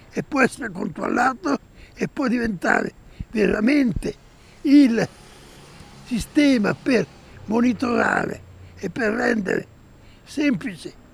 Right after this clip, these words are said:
ed efficace il passaggio co-, che come si deve della città. Questo è, deve essere l'impegno. Ricordiamoci che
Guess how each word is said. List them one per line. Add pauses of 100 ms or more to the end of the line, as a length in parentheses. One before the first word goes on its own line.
ed
efficace (420)
il
passaggio (880)
co-,
che
come
si
deve (460)
della
città. (560)
Questo
è,
deve
essere
l'impegno. (520)
Ricordiamoci (560)
che